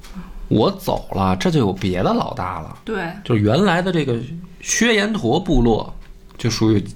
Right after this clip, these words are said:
Speaker 1: 最近在我们这个原来的范围内活得，混得比较好。我出去以后，我让他揍了怎么办啊？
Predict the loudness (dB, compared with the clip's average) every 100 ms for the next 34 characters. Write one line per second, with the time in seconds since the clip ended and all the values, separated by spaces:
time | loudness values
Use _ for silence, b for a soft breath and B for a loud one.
0 | -14 -16 -16 -8 0 2 2 0 2 2
1 | 2 0 0 2 4 2 2 0 0 0
2 | 2 2 2 0 0 2 4 2 0 -4
3 | 0 0 0 0 -2 -2 -2 -4 -6 -14
4 | -20 B B B B B B B B B
5 | B 2 4 4 0 -2 0 4 4 4
6 | 2 2 2 2 2 2 0 2 2 0
7 | -4 -8 -8 -4 -4 -6